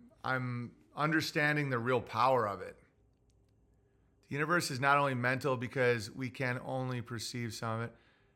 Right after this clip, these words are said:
The real victims are the aggressors. Yeah, yeah, I, I think so. And that's not passive. That, I, I just described how to get rid of a body, guys. I'm not exactly, um, a guru, uh, one of those spiritual, you know, sitting on a mountain guys.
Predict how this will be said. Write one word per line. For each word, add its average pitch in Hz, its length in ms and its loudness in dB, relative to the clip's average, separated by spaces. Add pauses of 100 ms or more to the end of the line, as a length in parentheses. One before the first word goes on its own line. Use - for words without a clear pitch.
(120)
The 123 80 -6
real 147 240 2
victims 131 440 -2
are 127 60 0
the 117 160 -4
aggressors. 120 800 -2 (1120)
Yeah, 165 520 6 (280)
yeah, 185 200 6
I, 170 260 8
I 156 100 4
think 190 260 2
so. 151 480 4 (140)
And 160 120 4
that's 185 200 8
not 214 200 8
passive. 175 560 6
That, 151 240 4
I, 175 180 6 (200)
I 160 140 8
just 180 280 2
described 165 440 6
how 156 80 6
to 147 80 4
get 147 120 2
rid 143 140 2
of 123 80 0
a 123 60 0
body, 107 360 4
guys. 92 220 -8
I'm 107 100 -6
not 123 140 2
exactly, 117 580 -2 (460)
um, 110 500 -2 (100)
a 120 80 -2
guru, 127 440 -2
uh, 123 240 4
one 123 140 0
of 127 80 0
those 113 160 -2
spiritual, 120 880 0
you 113 80 -2
know, 101 300 -2
sitting 131 260 -4
on 120 100 0
a 117 40 -2
mountain 113 340 0
guys. 92 460 -4